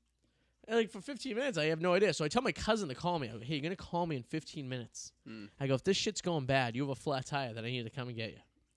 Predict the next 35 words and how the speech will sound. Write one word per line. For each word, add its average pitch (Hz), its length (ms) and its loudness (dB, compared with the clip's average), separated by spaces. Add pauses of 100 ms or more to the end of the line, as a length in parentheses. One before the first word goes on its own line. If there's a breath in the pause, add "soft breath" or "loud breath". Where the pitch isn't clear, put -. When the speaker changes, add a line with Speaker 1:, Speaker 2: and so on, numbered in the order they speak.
(460)
Speaker 1:
'Cause - 100 -6
I 202 60 4
didn't 208 140 6
know 190 80 4
what 160 80 2
she 185 100 0
looked 214 160 4
like. 131 140 0
You 147 100 2
know 165 80 4
what 165 40 4
I 175 40 2
mean? 175 100 4
I 170 40 6
Speaker 2:
Yeah, 196 80 6
Speaker 1:
needed 208 120 8
to 156 40 4
Speaker 2:
yeah, 156 60 4
Speaker 1:
know. 190 240 8
Speaker 2:
yeah, - 60 -2
Speaker 1:
I 156 80 4
can't, - 100 0
Speaker 2:
yeah. 175 120 6
Speaker 1:
you 170 120 4
know, 196 100 4
I 151 80 4
had 160 120 4
to 170 60 2
get 156 140 4
out 208 160 6
of 143 60 2
there 107 120 -4
somehow, 110 400 -6
right? 143 180 -4 (1080)
So 139 420 2